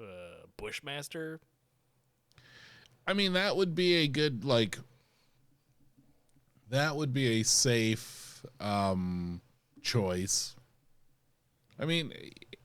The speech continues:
Speaker 2: almost anybody else, because, like, Moon Knight's, you know, rogues gallery tended to, like, overlap with others. You know, like, oh, s-, who's he gonna fight this week?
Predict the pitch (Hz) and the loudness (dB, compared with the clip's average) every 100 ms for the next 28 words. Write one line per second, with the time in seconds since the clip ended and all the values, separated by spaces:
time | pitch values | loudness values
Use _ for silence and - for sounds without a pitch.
0 | _ - 247 311 185 147 143 143 120 101 | _ -8 -2 2 2 2 2 4 4 2
1 | 98 95 120 117 135 147 131 147 175 156 | -2 -2 -2 0 0 0 0 2 2 2
2 | 143 120 - 101 _ _ _ _ _ 135 | 0 0 -4 -10 _ _ _ _ _ 2
3 | 123 113 107 98 98 101 _ _ _ _ | 4 4 2 -2 -6 -10 _ _ _ _
4 | _ 90 113 127 117 104 98 104 117 117 | _ -4 0 0 0 -2 -2 -2 0 0
5 | 101 95 92 90 90 - - - - 110 | -2 -2 -4 -4 -8 -12 -14 -6 0 0
6 | 104 92 95 92 - - 98 90 87 92 | 0 -2 -2 -4 -4 -6 -4 -4 -2 -2
7 | 90 - 80 - 98 82 78 90 - - | -2 -6 -10 -6 -4 -4 -6 -10 -14 -18
8 | _ 101 92 85 80 80 82 113 131 180 | _ -6 -4 -4 -6 -6 -4 -4 -4 -6
9 | 160 139 131 135 - _ - - - _ | -8 -8 -10 -14 -20 _ -20 -20 -20 _
10 | _ _ - _ 139 131 139 139 131 131 | _ _ -20 _ 4 6 4 2 2 2
11 | 127 127 123 120 101 90 78 | 2 2 -2 0 -2 -4 -8